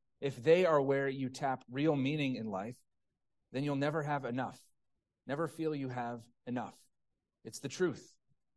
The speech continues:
Worship your own body and beauty and sexual allure, and you will always feel ugly. And when time and age start showing, you will die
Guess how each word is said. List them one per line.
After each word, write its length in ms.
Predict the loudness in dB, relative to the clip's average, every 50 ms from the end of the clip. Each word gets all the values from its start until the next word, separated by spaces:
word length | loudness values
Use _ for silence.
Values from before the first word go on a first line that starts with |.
| _ _ 0
Worship 380 | 4 4 4 6 4 0 0
your 200 | 2 4 4 6
own 180 | 6 4 2 2
body 400 | 4 4 4 4 2 0 -2 -2
and 160 | -2 -4 -4
beauty 340 | -2 -2 -2 -2 -2 -2 -4
and 100 | -4 -4
sexual 600 | -4 -4 -4 -4 -4 -4 -4 -2 0 0 0 0
allure, 340 | 0 0 0 0 2 0 0
and 140 | 0 -2 -4
you 100 | -4 -2
will 120 | -2 0
always 420 | 0 0 2 2 2 0 0 -4
feel 220 | -4 -2 -2 -2 -2 0
ugly. 440 | -2 -2 0 0 -2 -4 -4 -6 _ _ _ _ _ _ _ _ _ _ _ _ -16
And 120 | -10 -8 -6
when 120 | -6 -6
time 360 | -6 -4 -2 0 0 0 -2
and 80 | -2 -4
age 360 | -4 -4 -4 -4 -6 -8 -8
start 260 | -4 -2 -2 -2 -2
showing, 420 | -6 -4 -2 -2 0 0 -2 -4 -4
you 100 | -4 -4
will 120 | -4 -6
die 640 | -6 -6 -4 -4 -2 -2 -4 -4 -4 -4 -6 -8